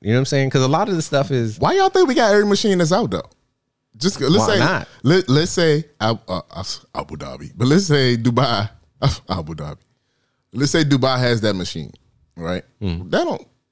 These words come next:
Speaker 2: I mean, people create stuff. Why do you, why do we think Americans have everything that everyone else has?
Speaker 1: Typically, the American companies have the capital to invest in the R and D for stuff like that.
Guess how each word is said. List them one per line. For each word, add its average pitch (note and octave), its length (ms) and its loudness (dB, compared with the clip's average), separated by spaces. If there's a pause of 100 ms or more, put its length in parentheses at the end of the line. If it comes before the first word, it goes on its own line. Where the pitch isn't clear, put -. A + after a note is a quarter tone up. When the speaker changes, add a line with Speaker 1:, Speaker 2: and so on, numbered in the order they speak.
Speaker 2:
I D3+ 60 -4
mean, G#3 160 0
people A3+ 240 0
create G3 280 2
stuff. B2 260 -2
Why D#3 140 2
do G3+ 120 -2
you, G3 160 -2 (140)
why D3 180 0
do F#3 80 2
we F#3+ 100 -4
think E3 300 -2
Americans B2 440 0
have G2+ 160 -2
everything F2+ 440 -8 (680)
that F#2+ 60 -6
everyone G2+ 300 -2
else F2+ 140 -6
has? - 320 -16 (240)
Speaker 1:
Typically, F3+ 420 -2
the C3 80 0
American A#2 400 -2
companies G#2+ 400 -4
have G2+ 160 0
the - 80 -8
capital F#2+ 720 -4 (480)
to G#2 120 -2
invest F#2 520 0
in E2 180 -4
the D2+ 560 -4
R F#2+ 220 0
and F2 160 -4
D A#2 240 2
for D#2 180 -4
stuff - 240 -4
like - 200 -10
that. - 180 -10